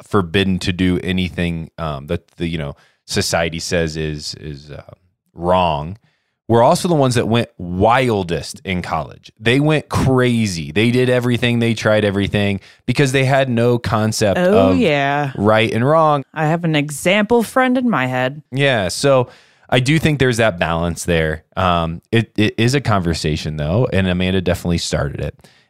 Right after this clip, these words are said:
Speaker 1: And, uh, and we're all, um, now able to jump into that conversation as well and start to become, uh, our own version of parents, uh, as we think about these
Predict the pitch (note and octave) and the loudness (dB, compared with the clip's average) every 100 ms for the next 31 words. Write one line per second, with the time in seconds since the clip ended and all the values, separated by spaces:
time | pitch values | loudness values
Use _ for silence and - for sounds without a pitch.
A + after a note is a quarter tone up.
0 | - F2+ F2 D#2+ D#2+ D#2 - F#2 F2 F#2 | -2 2 2 0 0 -2 -2 -2 0 2
1 | F#2+ F2+ E2+ F2 - - F2 D#2+ D#2+ E2+ | 4 4 2 0 -6 -6 -2 0 -2 -6
2 | F2 - A2+ B2+ C#3+ B2 A2+ A#2+ A2 A2 | -14 -6 0 2 2 0 -2 0 0 0
3 | A2 G#2+ C3+ B2+ G#2 A#2+ A#2 B2+ B2 D#3+ | 0 2 2 0 0 0 0 -2 -2 0
4 | F3 G#3 D#2 E2+ A#2 A2 - A#2 G#2 G#2+ | 2 2 0 -2 0 0 0 0 0 0
5 | - G#2+ G#2 - - _ _ - G2+ G2 | 0 0 0 -6 -20 _ _ 0 2 2
6 | E2+ A#2+ - D3 D#3 B2 G2 - G2+ G2 | 2 0 2 2 2 0 -2 -6 0 2
7 | F2 F#2 D#2+ E2 - F#2+ F2+ F#2+ A2+ - | 4 0 0 -2 0 2 2 0 -4 -8
8 | - F#2+ F2+ F2 - G#2 G#2 G#2+ C3+ D3+ | 0 2 4 2 0 0 0 0 0 0
9 | G#2+ D#2+ - F2+ F#2+ E2 - | 0 -2 -4 -2 0 0 -4